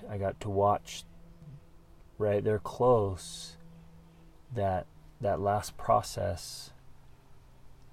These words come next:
uh, of the difficulty breathing and, and her body just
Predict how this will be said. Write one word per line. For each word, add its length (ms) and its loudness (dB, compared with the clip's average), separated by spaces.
uh, 280 -2
of 200 -2
the 80 -2
difficulty 580 -4
breathing 760 -4
and, 180 -8
and 360 -6
her 80 -2
body 360 4
just 300 -8